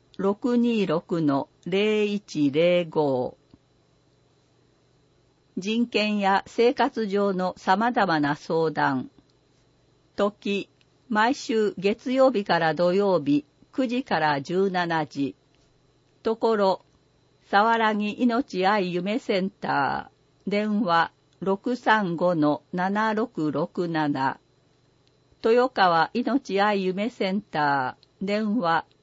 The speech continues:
六四三の一四七零。総持寺命愛夢センター。電話、六二六の五六六零。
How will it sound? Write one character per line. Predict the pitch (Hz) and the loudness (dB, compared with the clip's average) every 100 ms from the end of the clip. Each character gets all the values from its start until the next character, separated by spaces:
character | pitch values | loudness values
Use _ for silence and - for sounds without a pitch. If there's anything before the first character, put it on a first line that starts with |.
| _ | _
六 | 190 202 - 247 | -4 -4 -2 -2
四 | 247 240 214 | 2 2 2
三 | 233 - 175 175 175 | -2 -2 -2 -2 -2
の | 160 156 - - | 0 -2 -4 -10
一 | 170 - 220 220 | -10 -8 -6 -2
四 | 214 202 156 160 | 0 0 -2 -2
七 | 147 160 175 175 | -2 -2 -2 -2
零。 | 156 147 131 123 _ _ _ _ _ _ _ _ | -2 -2 -2 -6 _ _ _ _ _ _ _ _
総 | - - 233 233 | -8 0 2 2
持 | 220 208 | 0 -4
寺 | 165 165 - | -4 -6 -4
命 | 226 226 285 - 180 | -2 0 -2 -2 0
愛 | 190 185 | 2 0
夢 | 175 180 214 | -2 -4 -4
セ | - 202 | -2 -2
ン | 180 | -2
タ | - 156 143 135 127 - _ _ - | -6 -2 0 0 -4 -8 _ _ -6
ー。 | |
電 | 208 220 214 | -4 -2 -2
話、 | 170 165 - _ - | 0 0 -2 _ -8
六 | 190 202 - 240 | -4 -2 0 2
二 | 240 240 196 | 2 2 0
六 | 165 180 - 180 | -2 -4 -4 -2
の | 151 143 - - | 0 -2 -6 -12
五 | 151 175 214 220 | -4 0 2 2
六 | 214 214 - 147 | 0 -4 -4 -4
六 | 135 151 - 220 | -2 -4 -6 -6
零。 | 160 156 135 123 120 | -2 0 -2 -4 -10